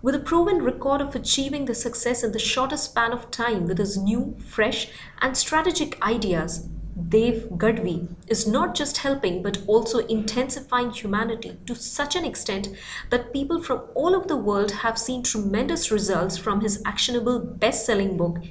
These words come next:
Eighty percent Mindset, twenty percent Skills. Welcome, Dev, to Intensify Humanity podcast. Thank you for accepting the request.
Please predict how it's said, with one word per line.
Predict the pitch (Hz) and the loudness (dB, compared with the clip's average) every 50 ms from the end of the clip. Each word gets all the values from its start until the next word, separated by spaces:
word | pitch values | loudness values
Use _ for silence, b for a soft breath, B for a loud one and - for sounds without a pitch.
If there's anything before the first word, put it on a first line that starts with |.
| B B - - | B B -8 -2
Eighty | 247 285 277 311 302 | -2 0 4 4 2
percent | 294 262 233 - 254 240 220 196 | 4 2 2 2 2 2 2 2
Mindset, | 180 175 185 190 185 - 202 196 196 - | 0 0 0 0 -2 -2 -2 -2 -4 -6
twenty | - - 220 208 220 240 | -4 -2 0 0 0 0
percent | 233 - 208 196 - 208 180 180 | 0 0 0 -2 0 -2 -4 -2
Skills. | - - - - 196 151 - - - - - - - - _ - _ _ _ _ _ _ _ _ _ _ _ _ _ _ _ _ | -2 -4 -2 0 -2 -2 -2 -4 -6 -8 -8 -8 -8 -14 _ -20 _ _ _ _ _ _ _ _ _ _ _ _ _ _ _ _
Welcome, | 233 233 254 277 277 - 330 320 294 220 | 6 8 8 8 8 6 4 4 6 6
Dev, | 240 247 269 294 - - | 6 6 6 4 2 2
to | - 240 | 4 4
Intensify | 214 208 214 - 220 220 233 - 254 226 - 247 240 247 | 6 6 6 6 4 4 6 4 2 4 4 6 4 6
Humanity | 240 - 208 190 196 196 202 214 208 220 220 | 6 6 6 8 8 6 6 4 2 0 0
podcast. | 220 - 185 175 175 - - 185 190 269 - - - - B B B B - | 2 4 4 4 4 2 0 0 0 2 0 -4 -8 -10 B B B B -4
Thank | - 226 208 220 208 - | 0 0 0 2 0 0
you | 226 220 220 | 0 0 0
for | 220 - 208 190 | 2 2 2 2
accepting | 190 - - - 190 190 - 214 196 190 | 2 0 0 -2 -2 2 2 2 2 4
the | 214 | 4
request. | 185 190 180 - - 190 202 294 - - - - - | 4 2 2 2 2 4 4 4 2 -2 -6 -8 -10